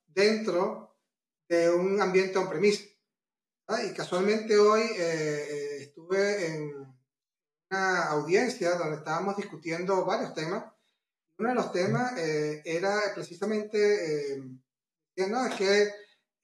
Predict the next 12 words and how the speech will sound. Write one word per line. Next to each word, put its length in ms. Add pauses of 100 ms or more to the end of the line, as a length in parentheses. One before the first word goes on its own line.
eh, 100
la 120
transformación 520
digital, 640
porque 220
vamos 240
al 160
cloud, 560
eh, 580
es 360
mucho, 360
nos 280